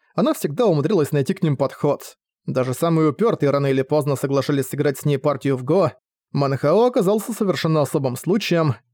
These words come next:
Насколько она могла судить, он согласился сделать один ход только из-за целебной пилюли. «Что тебе нужно, чтобы ты сыграл со мной одну игру в го?»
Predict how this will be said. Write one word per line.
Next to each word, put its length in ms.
Насколько 440
она 80
могла 260
судить, 380
он 160
согласился 580
сделать 300
один 220
ход 320
только 300
из-за 200
целебной 440
пилюли. 560
«Что 320
тебе 260
нужно, 340
чтобы 260
ты 80
сыграл 320
со 140
мной 200
одну 340
игру 220
в 80
го?» 320